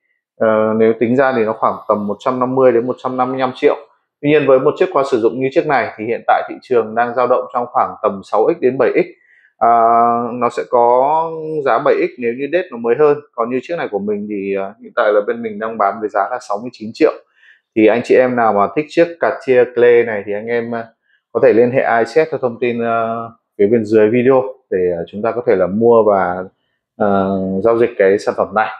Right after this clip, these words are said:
À, cảm ơn em rất là nhiều đã theo dõi video và xin hẹn gặp lại anh em trong video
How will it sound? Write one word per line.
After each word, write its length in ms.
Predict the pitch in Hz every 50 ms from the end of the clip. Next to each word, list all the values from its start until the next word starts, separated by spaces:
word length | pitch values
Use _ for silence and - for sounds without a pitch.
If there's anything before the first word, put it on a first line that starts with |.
| - _ _ _ _ _ _ _ _ _
À, 160 | 117 113 113
cảm 140 | - 131 135
ơn 100 | 156 165
em 200 | 175 175 175 165
rất 140 | 165 214 220
là 80 | 196 160
nhiều 220 | 139 135 131 123 120
đã 100 | 120 -
theo 100 | - 151
dõi 160 | 139 147 - 147 147
video 240 | 156 147 156 147 135 147 - _
và 160 | 120 107 104
xin 180 | - - 135 120
hẹn 120 | 92 104
gặp 120 | 104 98 95
lại 200 | 104 101 76 -
anh 100 | 113 117
em 200 | 120 117 113 113 110
trong 200 | - 120 113 113
video 160 | 113 113